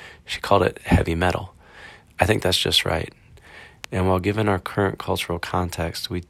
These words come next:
tend to shy away from the reality of God's justice, I think that's a mistake.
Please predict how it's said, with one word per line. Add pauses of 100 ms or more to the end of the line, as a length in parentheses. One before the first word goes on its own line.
tend
to
shy
away
from
the
reality
of
God's
justice, (560)
I
think
that's
a
mistake.